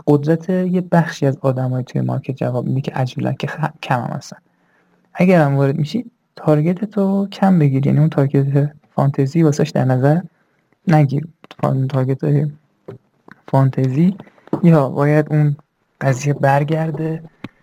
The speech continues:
اه، تثبیت کنه، تصویه بشه، سفارش پر بشه تا همه چی تکمیل می‌شه، بعد حرکتش رو شروع کنه. یا اینکه حالا بر اساس یه خبری بوده، حالا اون اتفاق بیفته، یه سطحی سریع بشکنه و بره به تارگت. پس، اه، اینجوری به قضیه نگاه کن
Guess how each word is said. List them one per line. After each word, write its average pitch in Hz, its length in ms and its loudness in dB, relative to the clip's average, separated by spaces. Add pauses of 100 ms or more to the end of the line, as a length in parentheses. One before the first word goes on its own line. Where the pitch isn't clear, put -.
(800)
اه، 131 340 2
تثبیت 127 460 -4
کنه، 143 300 2
تصویه 131 460 -4
بشه، 135 300 -2 (240)
سفارش - 480 -18
پر 143 280 -2
بشه 143 320 -2
تا 131 120 -6
همه 135 280 -4
چی 160 180 -10
تکمیل 156 440 -2
می‌شه، 202 160 -4
بعد 175 220 0
حرکتش 139 500 -2
رو 139 60 -4
شروع 131 240 -4
کنه. 143 180 0
یا 202 80 2
اینکه 233 200 0
حالا 220 80 2
بر 185 140 2
اساس 175 240 -4
یه 175 140 0
خبری 143 460 -2
بوده، 123 240 -6
حالا 123 200 -4
اون 120 140 -4
اتفاق 123 380 -6 (120)
بیفته، 139 460 -2
یه 131 60 -4
سطحی - 300 -8
سریع 123 260 -4
بشکنه 127 440 -6
و 127 80 -6
بره 120 220 -8
به 117 100 -8
تارگت. - 340 -12 (1160)
پس، 151 300 0 (140)
اه، - 200 -2
اینجوری 185 260 -10
به 196 120 -14
قضیه 131 500 -8
نگاه 127 200 -12
کن 175 360 -4